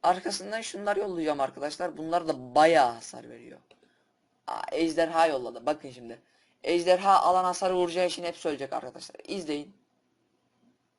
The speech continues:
Bakın. Bakın. Şöyle.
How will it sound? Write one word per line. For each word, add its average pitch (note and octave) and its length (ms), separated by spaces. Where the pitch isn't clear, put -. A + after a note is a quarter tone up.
Bakın. C3 260
Bakın. - 360
Şöyle. C#3 300